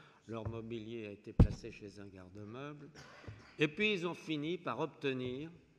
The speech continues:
de la justice qu'on leur restitue tout.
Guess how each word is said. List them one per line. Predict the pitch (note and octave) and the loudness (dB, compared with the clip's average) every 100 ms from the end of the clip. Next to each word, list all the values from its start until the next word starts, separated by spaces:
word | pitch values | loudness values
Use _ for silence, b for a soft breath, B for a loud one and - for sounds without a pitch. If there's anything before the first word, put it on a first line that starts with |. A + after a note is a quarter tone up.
| - _ _ - _ | -20 _ _ -20 _
de | A2+ B2+ | -4 -2
la | C3 | 0
justice | G#2+ A2 - A#2+ C#3 D3+ | -2 -6 -8 -8 -8 -6
qu'on | C3 | -6
leur | A#2+ A2+ | -4 -4
restitue | G#2 A2+ - B2 - | -6 -8 -8 -10 -12
tout. | - A2 A2+ | -12 -10 -8